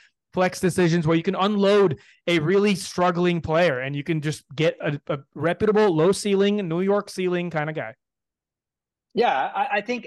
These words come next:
Speaker 2: that makes a lot of sense. And, uh, the Rachaad White situation actually brings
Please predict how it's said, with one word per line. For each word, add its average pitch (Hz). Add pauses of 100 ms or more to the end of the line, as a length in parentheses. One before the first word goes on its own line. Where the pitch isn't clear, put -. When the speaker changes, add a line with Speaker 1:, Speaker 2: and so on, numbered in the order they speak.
(300)
Speaker 2:
that 180
makes 214
a 196
lot 160
of 147
sense. 143
And, 131 (120)
uh, 131
the 143
Rachaad 160
White 143
situation 139
actually 131
brings 135